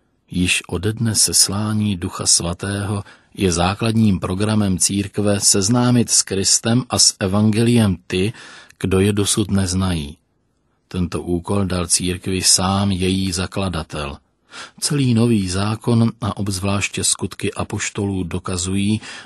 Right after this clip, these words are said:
že toto misionářské úsilí,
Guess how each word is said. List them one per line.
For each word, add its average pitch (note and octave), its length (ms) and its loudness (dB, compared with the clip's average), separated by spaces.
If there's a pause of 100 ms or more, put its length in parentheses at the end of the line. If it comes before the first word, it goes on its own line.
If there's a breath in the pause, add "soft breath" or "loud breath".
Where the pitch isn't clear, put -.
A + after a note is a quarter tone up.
(100)
že G#2 240 4
toto A2 300 0
misionářské G2+ 1040 2
úsilí, G2+ 720 0